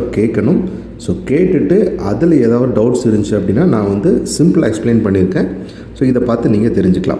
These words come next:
So, வந்து பத்து பாயிண்ட் சொல்லியிருக்காங்க. நம்ம ஒரு ஒரு பாயிண்ட்டா உங்களுக்கு எக்ஸ்பிளைன் பண்றேன்.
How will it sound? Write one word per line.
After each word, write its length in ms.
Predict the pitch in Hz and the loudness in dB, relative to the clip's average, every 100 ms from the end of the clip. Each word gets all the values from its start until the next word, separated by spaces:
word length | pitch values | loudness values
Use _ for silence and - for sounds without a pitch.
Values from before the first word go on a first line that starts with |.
| - | -6
So, 160 | - 95 | -2 2
வந்து 180 | 117 | 2
பத்து 360 | - 104 - 147 | 0 -2 -2 -2
பாயிண்ட் 340 | - 127 139 - | 0 2 0 0
சொல்லியிருக்காங்க. 500 | 101 95 92 95 156 | 0 0 2 2 2
நம்ம 200 | 185 123 - | 2 2 2
ஒரு 220 | 101 123 | 2 2
ஒரு 100 | 123 | 2
பாயிண்ட்டா 280 | 127 113 139 | 0 0 0
உங்களுக்கு 260 | 110 98 | 0 0
எக்ஸ்பிளைன் 280 | 90 107 98 | -2 -2 0
பண்றேன். 320 | 95 92 180 | 0 0 0